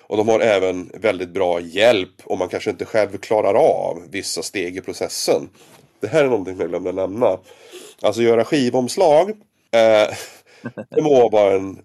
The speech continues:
enkel grej man har i hjärnan när man ska bara göra ett fyrkantigt foto liksom, och släppa digitalt. Men ska man släppa det här på en C D när du har ett tryckeri inblandat eller en vinyl exempelvis,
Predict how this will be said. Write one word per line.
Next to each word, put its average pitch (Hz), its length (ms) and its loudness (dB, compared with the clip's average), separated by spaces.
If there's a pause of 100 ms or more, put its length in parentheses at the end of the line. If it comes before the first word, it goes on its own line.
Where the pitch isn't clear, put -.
enkel 113 460 0
grej 85 540 -4
man 90 160 -4
har 90 180 0
i 92 80 -2
hjärnan 98 380 2
när 98 60 -4
man 95 120 -2
ska - 120 -8
bara 90 220 -4
göra 92 260 -4
ett 90 100 -8
fyrkantigt 90 600 -6
foto 120 420 -2
liksom, 71 420 -10
och - 60 -18
släppa - 240 -8
digitalt. 92 680 -4 (440)
Men 104 100 -2
ska 113 160 0
man 120 100 2
släppa - 520 -2
det 175 100 2
här 92 320 2
på - 100 -4
en 101 60 -2
C 104 400 -2
D 147 180 0
när 110 140 0
du 98 60 0
har 98 100 0
ett 101 100 -6
tryckeri 226 480 -8
inblandat 85 480 -10
eller 82 140 -6
en 87 160 -10
vinyl 104 460 -4
exempelvis, - 760 -14